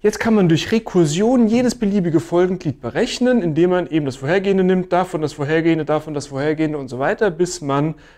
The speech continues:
letztlich beim ersten ankommt und dann die komplette Rechnung ausführen kann.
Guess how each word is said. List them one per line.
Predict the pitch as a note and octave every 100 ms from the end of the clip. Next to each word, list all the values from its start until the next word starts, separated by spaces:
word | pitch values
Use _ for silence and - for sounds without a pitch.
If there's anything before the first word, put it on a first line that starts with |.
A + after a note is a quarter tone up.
| _
letztlich | C#3 D#3+ - - D#3 -
beim | B2
ersten | A#2+ D#3 G#3+ - G3
ankommt | D3 E3 - E3 D#3+
und | D3
dann | C3 C#3 C#3+ - _ -
die |
komplette | D#3 C#3 C3 B2+
Rechnung | A#2+ - G3
ausführen | C#3+ C3+ - - G#2
kann. | G2 -